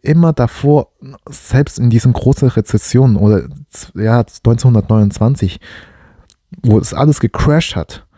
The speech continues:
das hat ja über zwanzig Jahre oder dreißig Jahre gedauert, bis du wieder auf den sch-, sch-, alten Stand gekommen wärst, wie vor dem Crash.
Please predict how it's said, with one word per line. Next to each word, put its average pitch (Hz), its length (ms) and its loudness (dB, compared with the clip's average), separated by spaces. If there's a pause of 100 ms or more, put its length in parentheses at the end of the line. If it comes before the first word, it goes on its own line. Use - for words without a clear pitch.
(200)
das - 160 -4
hat 117 140 0
ja 98 100 0
über 139 300 2
zwanzig 123 480 -2
Jahre 120 300 2
oder 104 160 2
dreißig 113 400 -2
Jahre 110 220 0
gedauert, 110 540 0
bis 98 160 -4
du 98 180 -2
wieder 101 220 2
auf 92 140 0
den 98 320 -4 (680)
sch-, - 140 -10
sch-, - 180 -6
alten 113 300 2
Stand 120 400 0
gekommen 110 420 -2
wärst, - 340 -6
wie 104 120 4
vor 123 220 -2
dem 104 160 -2
Crash. - 400 -2